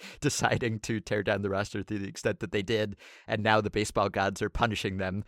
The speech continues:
by rubbing their faces in it, I just don't think it's necessarily the most egregious or glaring example of tanking, which I think is what I said about the Diamondbacks last year too. As terrible as they were,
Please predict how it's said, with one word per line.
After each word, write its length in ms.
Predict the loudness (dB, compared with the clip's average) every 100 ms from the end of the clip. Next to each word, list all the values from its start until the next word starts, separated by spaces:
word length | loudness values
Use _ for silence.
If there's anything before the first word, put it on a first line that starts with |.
| -12 -20 _
by 220 | 0 2 0
rubbing 340 | -2 -2 -2
their 140 | -4
faces 480 | -2 -2 0 -4 -6
in 120 | -6
it, 160 | -8 -10 _ -20 _ -16
I 200 | -8 -6
just 240 | -6 -2
don't 180 | -2 -2
think 240 | -4 -4
it's 280 | -4 -6 -10 -8
necessarily 600 | -8 -8 -6 -4 -2 -4
the 100 | -4
most 340 | -4 -4 -6 -8
egregious 500 | -8 -8 -6 -8 -8
or 100 | -10
glaring 420 | -6 -4 -4 -4
example 520 | -8 -6 -4 -4 -6
of 120 | -8 -10
tanking, 380 | -10 -8 -8
which 340 | -6 -6 -6 -10 -8
I 100 | -6
think 180 | -6 -8
is 100 | -2
what 100 | -2
I 60 | 0
said 160 | -2
about 200 | -2 -4
the 60 | -2
Diamondbacks 500 | -4 -4 -4 -6 -4
last 220 | -8 -6
year 100 | -8
too. 220 | -6 -2 -2
As 140 | -2
terrible 440 | -2 -2 0 2
as 140 | 0 2
they 160 | 0 0
were, 340 | 0 -2 -4